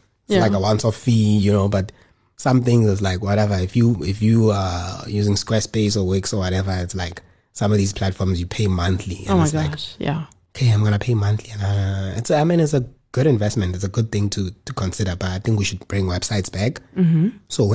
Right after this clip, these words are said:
Speaker 1: everyone can have a, like, a virtual home. Your virtual home can be, Facebook is Mark Zuckerberg's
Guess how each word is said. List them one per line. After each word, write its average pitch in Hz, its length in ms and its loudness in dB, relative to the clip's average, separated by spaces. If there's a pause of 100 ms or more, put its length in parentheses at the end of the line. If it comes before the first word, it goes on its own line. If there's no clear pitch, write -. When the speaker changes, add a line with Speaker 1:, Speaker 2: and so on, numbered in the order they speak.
Speaker 1:
everyone 101 420 0
can 95 180 0
have 92 200 0
a, 92 40 -4
like, 98 280 -4
a 95 80 0
virtual 95 460 -2
home. 90 360 0
Your 95 140 0
virtual 120 320 2
home 117 260 4
can 113 220 0
be, 98 340 0 (800)
Facebook 143 420 0
is 101 200 -2
Mark 98 320 -2
Zuckerberg's 98 840 -4